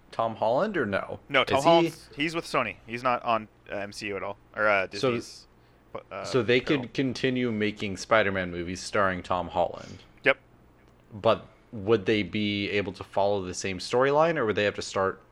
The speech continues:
Speaker 1: a different story?
Speaker 2: The, the movies that have come out that have not been Marvel movies
Speaker 1: Avengers.
Speaker 2: have been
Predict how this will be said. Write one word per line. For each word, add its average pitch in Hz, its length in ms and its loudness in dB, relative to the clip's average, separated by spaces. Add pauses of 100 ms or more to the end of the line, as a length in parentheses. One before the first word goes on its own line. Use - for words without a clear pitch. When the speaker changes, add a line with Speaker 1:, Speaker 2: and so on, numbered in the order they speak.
(420)
Speaker 1:
a 101 60 -6
different 92 400 -6
story? 87 500 -8 (500)
Speaker 2:
The, 131 160 -2 (560)
the 117 520 -4 (240)
movies 156 300 -6
that 220 60 4
have 208 100 0
come 196 200 -2
out 123 320 4 (180)
that 113 160 2
have 107 120 -2
not 120 280 0
been 113 420 -2 (220)
Marvel 123 460 6
movies 135 320 2
Speaker 1:
Avengers. 87 540 2
Speaker 2:
have 117 260 2
been 107 420 0